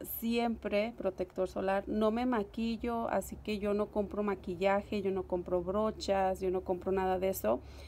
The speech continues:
Pero siempre un, un esfoliante, el, un limpiador, una crema hidratante y una bloqueadora de sol.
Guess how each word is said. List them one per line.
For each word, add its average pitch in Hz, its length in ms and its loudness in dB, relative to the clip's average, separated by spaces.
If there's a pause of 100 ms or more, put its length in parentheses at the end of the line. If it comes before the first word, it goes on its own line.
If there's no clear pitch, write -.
(240)
Pero 208 200 4
siempre 233 460 0
un, 214 500 0
un 208 360 2
esfoliante, 233 920 2 (480)
el, 196 360 4
un 214 160 4
limpiador, 226 720 4 (240)
una 202 300 2
crema 208 360 2
hidratante 214 680 0
y 226 80 -2
una 202 160 2
bloqueadora 190 640 2
de 185 180 2
sol. 214 580 0